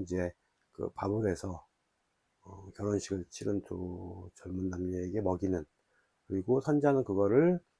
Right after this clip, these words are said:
오열을 하면서 먹는 이제 그런 이야기들이 나오거든요.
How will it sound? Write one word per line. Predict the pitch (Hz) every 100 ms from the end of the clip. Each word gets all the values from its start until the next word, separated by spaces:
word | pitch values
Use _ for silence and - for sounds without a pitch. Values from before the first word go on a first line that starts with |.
| _
오열을 | 123 131 156 143
하면서 | 135 117 110
먹는 | 95 95 95
이제 | 95
그런 | - 131 170 180 165 147 117
이야기들이 | 107 95 90 95
나오거든요. | 85 85 87 87 92 113 143